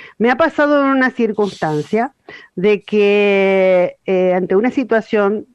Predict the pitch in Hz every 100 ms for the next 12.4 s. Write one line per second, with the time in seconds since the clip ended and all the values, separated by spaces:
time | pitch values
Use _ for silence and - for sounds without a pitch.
0 | _ 170 160 160 175 226 226 196 - 233
1 | 226 214 - - - 165 156 151 - 196
2 | 202 - - 170 165 185 - 165 156 147
3 | 151 185 175 180 170 156 160 151 180 160
4 | 185 208 190 202 180 175 175 185 185 175
5 | 160 160 165 156 147 - 143 156 262 -
6 | - - - - - - - 190 196 185
7 | 175 233 208 226 202 190 190 220 208 190
8 | 208 196 214 208 196 220 185 170 190 180
9 | 196 196 226 233 226 226 214 190 180 196
10 | - 262 254 - 320 240 262 233 285 277
11 | 233 208 180 - 208 226 202 190 185 226
12 | 220 196 226